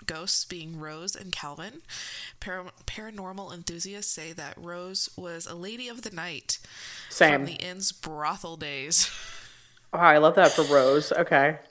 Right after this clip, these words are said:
Speaker 1: Right? <laughs> Um, unfortunately, she was murdered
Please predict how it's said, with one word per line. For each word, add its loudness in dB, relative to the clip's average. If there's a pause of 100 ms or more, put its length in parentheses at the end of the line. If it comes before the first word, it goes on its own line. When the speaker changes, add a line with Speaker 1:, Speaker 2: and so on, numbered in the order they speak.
(140)
Speaker 1:
Right? -4
<laughs> -8
Um, -2
unfortunately, -10 (1300)
she 2
was -8
murdered -10